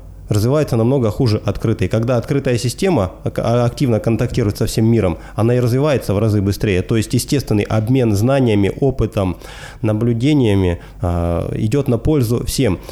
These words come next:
И закрываться, и уподобляться страусу, который засовывает,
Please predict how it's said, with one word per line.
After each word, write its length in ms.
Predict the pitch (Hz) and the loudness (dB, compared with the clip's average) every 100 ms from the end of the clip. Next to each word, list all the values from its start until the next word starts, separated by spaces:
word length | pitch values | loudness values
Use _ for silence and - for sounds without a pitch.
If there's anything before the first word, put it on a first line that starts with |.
| - | -2
И 140 | 117 | 0
закрываться, 800 | 120 139 143 165 180 - 107 92 - | 2 2 0 0 0 -2 -2 0 0
и 300 | 107 110 107 | 0 2 2
уподобляться 600 | 117 127 123 135 135 135 | 0 0 0 2 0 -2
страусу, 400 | - 165 170 123 | 0 0 2 0
который 300 | - - 107 | -2 0 0
засовывает, 480 | 107 113 104 95 | 0 2 2 2